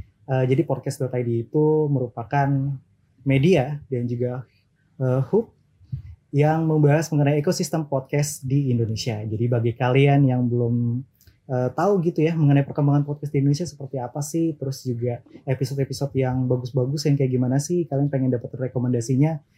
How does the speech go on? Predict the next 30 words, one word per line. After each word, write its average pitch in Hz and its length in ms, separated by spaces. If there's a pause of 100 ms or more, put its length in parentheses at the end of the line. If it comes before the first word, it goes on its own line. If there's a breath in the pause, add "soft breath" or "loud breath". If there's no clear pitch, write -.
(120)
kalian 143 220
bisa 135 180
banget 123 360
ikutin 120 540
podcast 135 520
dot 135 180
I 135 200
D, 135 120 (500)
ada 135 200
di 131 120
sosial 139 300
medianya, 135 540
ada 127 180
di 123 160
Twitter, 160 500 (340)
Instagram, 127 680
dan 120 120
juga 120 220
kalian 143 220
bisa 139 600
subscribe 151 520
ya 147 240
di 139 280
YouTube 160 400
dan 135 240
juga 131 340
seniornya 143 600
ada 123 100
di 117 100
Spotify. 110 840